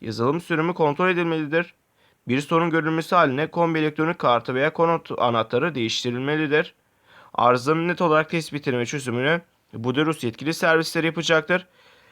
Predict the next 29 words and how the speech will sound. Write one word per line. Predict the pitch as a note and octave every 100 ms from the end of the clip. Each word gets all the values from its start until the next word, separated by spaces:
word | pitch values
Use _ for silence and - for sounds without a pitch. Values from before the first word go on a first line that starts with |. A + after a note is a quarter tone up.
| _ -
Kombiyi | F#3 E3 D3+
birkaç | D3+ D3+ E3+ -
defa | B2 C3+ C3
dediğimiz | C#3+ C3 A#2 A2+
gibi | A2+ B2
resetleyin. | D3 D3 C3 C#3 D#3+ D#3
Sorun | - E3 D3+ C3+
düzelmemesi | C3 D3+ C#3+ B2+ A2+ A#2+
halinde | G#2 G#2 A2+ C#3+ F3 - _ _ _ -
Buderus | D3 D3+ D#3 D#3+
yetkili | D3 D3+ D3
servislerini | D3 A#2+ A2 A2+ A2+
çağırın. | - D3 C3+ C#3+
Onlara | - B2+ A#2+ C#3
arızanın | C3+ A#2 B2+ B2+ D#3 - _ _ _ _ _
net | C#3+ D#3
olarak | C3 A2 -
tespitini | E3 D3+ C3 B2 A2
ve | G#2+
çözümünü | D#3 B2 B2 C3 C#3
sizler | - - C3 A2+
için | G#2 D3 D3+ -
gerçekleştireceklerdir. | A#2 G#2 - A2+ - G#2+ G#2+ A2+ A2 A2+ A2 A2 A2+ - - _ _ _ _ _ _ _ _ _ _ _ _ _ _ _ _ _ -
Videomuz | A2 A2+ B2 F3+ G3+ B2
bu | D3+
kadardı. | F#3 D3+ A2+ G2 A#2 D3
Umarım | C3+ A2 C#3
videomuzu | D#3+ D#3 D#3 D#3 D3+
beğenmişsinizdir. | D#3+ D#3 D#3 F3 - A2 G#2+ G#2+ G#2 G2+ - B2+ D#3 G3